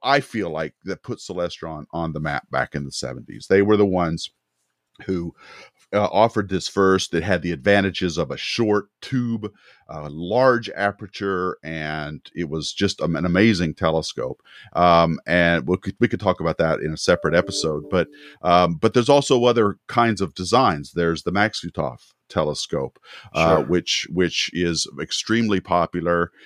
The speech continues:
Speaker 1: It has a meniscus lens on the front, uh, a spherical lens, but it's also got the secondary silvered on to the back of the corrector plate. So there's
Speaker 2: And a
Speaker 1: no
Speaker 2: very small secondary.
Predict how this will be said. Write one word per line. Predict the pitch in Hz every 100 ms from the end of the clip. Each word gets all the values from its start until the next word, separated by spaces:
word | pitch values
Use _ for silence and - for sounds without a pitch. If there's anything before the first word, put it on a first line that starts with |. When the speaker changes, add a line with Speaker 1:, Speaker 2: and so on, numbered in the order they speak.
| _ -
Speaker 1:
It | 107 98
has | 127 101 95 85 -
a | 87 85
meniscus | 90 87 - 95 -
lens | 92 87
on | 90 85
the |
front, | - 123 131 123 - - - -
uh, | 87 85 85
a |
spherical | - - 92 85 82 90
lens, | 123 131 131 123 -
but | - 95
it's | 90
also | 107 120 117
got | 95 98 92 -
the | 85
secondary | - 175 165 98 98 95 92 92 -
silvered | - - - 156 165 113 107 -
on | 107 101 85 78 76 _ _ _ -
to | -
the | 92
back | - 87 85 - -
of | 87 80 73
the | 80 80 76 -
corrector | 82 85 - 80
plate. | - 69 69 76
So | - - 82
there's | 80
Speaker 2:
And | 113 110
a |
Speaker 1:
no |
Speaker 2:
very | 113 131
small | 123 120 127
secondary. | - 82 90 80 76